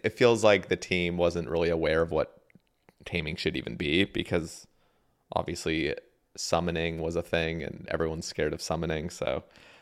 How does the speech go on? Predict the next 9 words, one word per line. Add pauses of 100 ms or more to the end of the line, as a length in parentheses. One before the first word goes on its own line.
(140)
but
sailing
was
definitely
now
my,
like,
top
option,